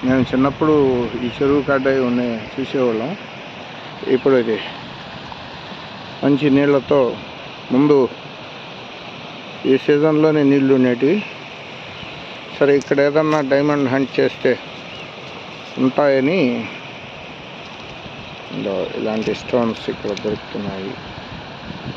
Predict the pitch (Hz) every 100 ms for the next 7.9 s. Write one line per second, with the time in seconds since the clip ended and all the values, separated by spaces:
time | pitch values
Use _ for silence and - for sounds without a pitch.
0 | - - - - - - - - - -
1 | - - - - - - - - - -
2 | - 80 - 165 - - - - - -
3 | - 110 117 113 110 113 113 - - -
4 | - - - 165 170 165 127 - - -
5 | - - - - - - - - - -
6 | - 131 127 - 139 139 151 143 123 123
7 | 127 131 127 110 117 117 117 113 117